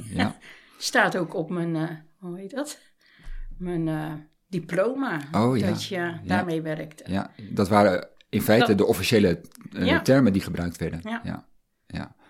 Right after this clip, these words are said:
Speaker 2: Maar, eh, je zegt licht verstandelijk beperkt. We, we hebben nu nog steeds een doelgroep waarvan we zeggen, die, die zijn licht verstandelijk beperkt. Is dan het, is dat hetzelfde met, eh, de cliënten waar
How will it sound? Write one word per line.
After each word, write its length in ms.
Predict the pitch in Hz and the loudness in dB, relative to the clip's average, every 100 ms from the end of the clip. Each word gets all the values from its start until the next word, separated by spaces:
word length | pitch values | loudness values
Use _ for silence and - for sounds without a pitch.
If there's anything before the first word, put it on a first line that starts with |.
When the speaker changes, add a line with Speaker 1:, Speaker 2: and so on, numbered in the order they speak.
| _ _ _ _ - - - | _ _ _ _ -20 -20 -4
Speaker 2:
Maar, 260 | 107 110 113 | 4 6 6
eh, 520 | 117 107 107 - 101 | 6 8 6 4 2
je 60 | 110 | 2
zegt 180 | 113 98 | 2 4
licht 320 | 107 120 - | 6 4 2
verstandelijk 500 | 131 143 131 113 117 | 0 4 4 2 4
beperkt. 300 | 123 127 - | 6 6 6
We, 200 | 98 90 | 4 4
we 120 | 92 101 | 2 4
hebben 240 | 98 92 | 6 6
nu 320 | 110 107 - - - | 8 6 2 -14 -6
nog 180 | 92 - | -4 -2
steeds 500 | - 95 120 - - | 6 6 6 2 4
een 140 | 107 | 4
doelgroep 380 | 110 117 120 120 | 6 4 4 4
waarvan 560 | 110 107 98 - 104 104 | 4 2 0 2 4 4
we 60 | |
zeggen, 240 | 101 92 95 | 2 2 2
die, 140 | 101 98 | 0 0
die 100 | 101 | 0
zijn 180 | 101 | 2
licht 140 | 101 - | 2 0
verstandelijk 500 | - 104 98 92 - | -2 -2 0 -2 0
beperkt. 360 | 98 131 - - - - - - | 0 0 -4 -16 -20 -20 -20 -4
Is 180 | 98 90 | 0 4
dan 140 | 107 | 4
het, 260 | 107 - - | 4 0 0
is 140 | 107 | 2
dat 140 | 95 113 | 4 2
hetzelfde 760 | 110 - - 117 131 95 104 | 2 2 6 8 6 6 6
met, 360 | 98 98 - - - | 6 4 2 -8 -12
eh, 180 | - 95 | -4 -2
de 80 | 92 | 0
cliënten 360 | 101 95 87 | 0 0 0
waar 220 | 87 87 | 0 0